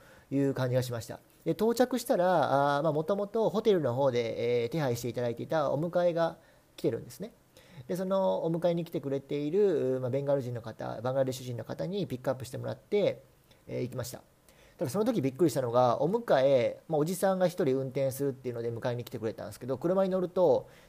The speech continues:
違う若い男の子二人もいたんですね。合計三人で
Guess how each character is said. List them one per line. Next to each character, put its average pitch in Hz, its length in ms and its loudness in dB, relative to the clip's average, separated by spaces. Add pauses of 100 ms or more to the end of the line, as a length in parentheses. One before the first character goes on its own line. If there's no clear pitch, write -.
(100)
違 165 100 0
う 202 160 2
若 202 220 2
い 180 40 4
男 139 260 0
の 120 80 -4
子 113 60 -6
二 180 180 0
人 180 100 2
も 135 80 2
い 113 40 -4
た 120 100 -6
ん 110 60 -12
で - 60 -14
す - 80 -18
ね。 156 180 -10 (160)
合 214 240 2
計 247 180 0
三 254 320 -4
人 247 220 -6
で 151 340 2